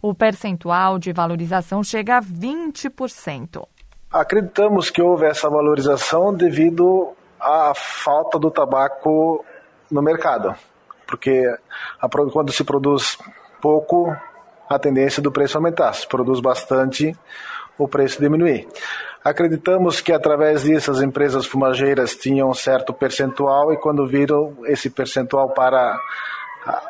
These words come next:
Speaker 2: o, o comércio delas com o exterior, tava faltando tabaco, onde houve essa, esse acremento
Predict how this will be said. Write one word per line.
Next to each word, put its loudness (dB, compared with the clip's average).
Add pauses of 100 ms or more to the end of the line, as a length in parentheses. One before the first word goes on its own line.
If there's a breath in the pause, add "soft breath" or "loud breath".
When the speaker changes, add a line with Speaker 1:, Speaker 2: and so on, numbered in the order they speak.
(140)
Speaker 2:
o, 2 (100)
o 0
comércio 2
delas 2
com 2
o 4
exterior, 2 (400)
tava 0
faltando 0
tabaco, 0
onde 2
houve 2
essa, 2
esse 0
acremento 0